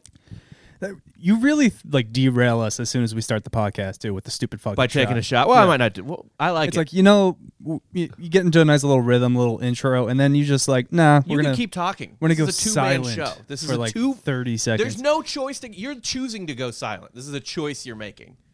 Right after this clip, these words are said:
Speaker 2: You just sit there and watch me.
Speaker 1: Well, I'm pro-choice,
Speaker 2: <laughs> Yeah.
Speaker 1: Rob.
Speaker 2: I am not. All right, so let's get in the weekly recap. Uh, oh, you added this game at the top.
Speaker 1: I did.
Speaker 2: If you wanna talk, if you wanna, uh,
Speaker 1: Because it's probably the most relevant game, um, and obviously it happened
Speaker 2: Oh.
Speaker 1: yesterday.
Speaker 2: Fuck.
Speaker 1: All these other games you, uh,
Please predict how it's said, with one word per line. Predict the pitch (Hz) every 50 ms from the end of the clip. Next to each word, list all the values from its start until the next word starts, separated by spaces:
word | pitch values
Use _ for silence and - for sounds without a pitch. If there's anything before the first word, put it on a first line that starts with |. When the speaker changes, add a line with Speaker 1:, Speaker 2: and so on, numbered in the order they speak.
| _ _
Speaker 2:
You | - 135
just | 135 127 -
sit | - 156
there | - 147 139
and | 123 117
watch | 113 110 110 107 - -
me. | 98 92 87 107 - - _
Speaker 1:
Well, | - 117 120 123
I'm | 120 127 143 143
pro-choice, | - - 117 107 117 - - - 98 90 - - - - -
Speaker 2:
<laughs> | -
Yeah. | 120 127 135 -
Speaker 1:
Rob. | - - - - - - - - - - _ _ _ _
Speaker 2:
I | - 98 101 107
am | 98
not. | 98 - -
All | 131 143
right, | 131 110
so | 131
let's | 185 196
get | 196 190
in | 160
the | 151
weekly | 151 143 - 131 117
recap. | 107 120 113 - 120 110 107 104 - _ _ _ _ _ _ _ _ _ _ -
Uh, | 117 120 120 123 -
oh, | 156 190
you | 160 143 170 190
added | 185 156 120
this | 120 156 165 -
game | 131 117 98
at | 92
the | 87
top. | 98 131 123 107 - - _ _ _ _ -
Speaker 1:
I | 143
did. | 147 156 143 120 -
Speaker 2:
If | - 113
you | 123 120
wanna | 110 107
talk, | - 113 104 98 107
if | - 107
you | 107 113
wanna, | 110 107 104 98 - - -
uh, | 113 107
Speaker 1:
Because | 156 151 156 135 139
it's | 131 - - - _ _ -
probably | 160 165 185 196 170
the | 147 131
most | 131 127 120 -
relevant | 127 120 120 117 113 113 110
game, | 104 110 110 110 113 113 113 107 107 107 110 120 -
um, | 110 110 107 104 104 -
and | 113 107 104 101 107 - _ _ _ _ _ _ _
obviously | - 67 92 104 104 101 - - 110 101 98 90
it | -
happened | 117 110 101 110 107
Speaker 2:
Oh. |
Speaker 1:
yesterday. | 131 147 - - 123 104 98 95 104 - _ _ _ _ _ _ _
Speaker 2:
Fuck. | - 139 139
Speaker 1:
All | 151 170
these | 175 160
other | 160 160 156 151
games | 139 139 135 135 123
you, | 127 123 120 117
uh, | 110 110 107 107 104